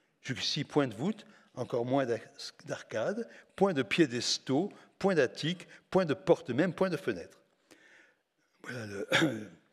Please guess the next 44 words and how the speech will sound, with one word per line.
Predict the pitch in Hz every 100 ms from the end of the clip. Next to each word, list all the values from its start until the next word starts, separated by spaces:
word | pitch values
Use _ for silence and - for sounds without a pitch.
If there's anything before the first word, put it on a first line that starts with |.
| - -
je | 123
l'évoquais | 165 165 165 180 135
non | 156 202
parce | 165 - 113
que | -
l'abbé | 120 107 104 113
donnait | 110 107 110
le | 90
goût | 98 - 117
chinois | - - 113 123 113 - - - - _ _
comme | -
préférable | 98 143 - 139 127
au | 110
nôtre | 110 110 98 85
dans | 101
son | 95
chapitre | 107 - - 120 - - - -
sur | - - 120
l'embellissement | 117 113 117 113 - - 123 110
des | 98
jardins, | 101 104 147
mais | 185
parce | 131 117
que | -
Carême, | 117 180 117 135 226 - - _ _ _
ça | -
c'est | 160 101
une |
planche | 87 156 98
de |
Carême, | - 98 90 151 220 _ _ _ _ _ _ _ _ _ - - - -
soucieux | - 185 - 196
de | 135
se | - 131 -
hisser | 151 - - 160
au | 110
niveau | 113 120
des | 95
plus | - 113
célèbres | - 160 147 107
traités | - 110 110
de | 87
l'époque, | 90 85 190 - - _ _
ou | _